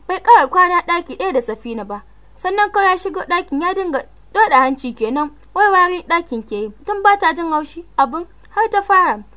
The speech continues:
Saboda dai daidai gwargwado tana ƙoƙarin gyara jikinta, duk da abin da ke fita. Sam ita bata ma ga amfanin shigowar tashi ba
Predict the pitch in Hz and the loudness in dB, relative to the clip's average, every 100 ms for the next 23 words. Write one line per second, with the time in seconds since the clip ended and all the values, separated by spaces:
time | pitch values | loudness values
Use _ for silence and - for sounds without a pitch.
0 | - - 403 311 302 339 370 403 403 359 | -18 -6 -4 -4 -6 -6 -4 -4 -2 -4
1 | 285 285 294 294 330 277 285 254 330 339 | -4 -6 -8 -8 -4 -4 -4 -6 -6 -6
2 | 359 403 311 202 - 247 214 208 - 392 | -2 0 0 -6 -12 -10 -10 -14 -10 -8
3 | 392 - - 392 381 262 220 220 - 214 | -4 -2 -2 -2 -6 -6 -6 -8 -10 -10
4 | 214 - - 453 415 403 294 262 302 392 | -10 -12 -6 -4 -4 -6 -6 -6 -4 -2
5 | 427 - 294 240 220 277 330 - 403 415 | -2 -2 -2 -2 -2 -4 -10 -12 -8 -2
6 | 392 240 320 320 262 214 214 | 0 0 0 -2 -4 -10 -12